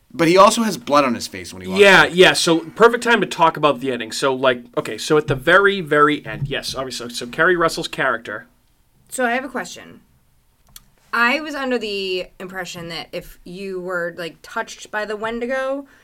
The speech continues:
Speaker 3: and or stabbed or, like, like how her brother
Speaker 1: Yeah.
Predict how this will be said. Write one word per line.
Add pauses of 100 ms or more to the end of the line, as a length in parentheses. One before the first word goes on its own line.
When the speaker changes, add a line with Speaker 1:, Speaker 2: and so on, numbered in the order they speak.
(160)
Speaker 3:
and
or
stabbed
or,
like,
like
how
her
brother
Speaker 1:
Yeah.